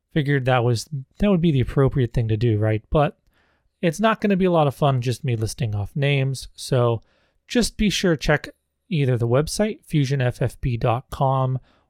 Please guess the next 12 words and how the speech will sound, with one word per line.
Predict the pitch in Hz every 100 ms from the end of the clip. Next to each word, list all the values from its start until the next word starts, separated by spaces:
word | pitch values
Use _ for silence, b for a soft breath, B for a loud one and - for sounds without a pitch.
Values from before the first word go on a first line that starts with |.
| _
or | 175 160 165 190
I | 135
will | 131 131
have | 113 143 127 127 127 120 - -
it | 147 -
pinned | - 135 131
up | 151 131 -
on | 143 127 123 120
my | 113 110
Twitter | 107 - 170 170 -
at | 151 156 -
Fusion | - 139 127